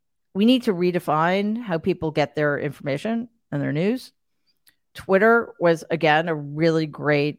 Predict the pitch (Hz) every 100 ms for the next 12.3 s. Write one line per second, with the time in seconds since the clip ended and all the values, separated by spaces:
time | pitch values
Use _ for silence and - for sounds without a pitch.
0 | _ 156 143 151 - 147 151 180 196 208
1 | 233 - _ _ _ - 180 - 214 277
2 | 262 175 170 170 170 - 147 - 147 165
3 | 185 208 - _ _ _ _ - 160 165
4 | - 135 147 226 151 - - - 160 196
5 | 196 185 185 156 160 - 196 170 165 156
6 | - 170 156 165 156 - 151 151 143 156
7 | 107 - _ _ _ _ _ _ - 147
8 | 160 165 _ - 147 147 143 147 147 117
9 | _ - 156 156 151 160 156 147 _ _
10 | _ _ _ _ _ - 240 269 226 180
11 | 170 165 - 175 160 151 - 240 202 139
12 | - -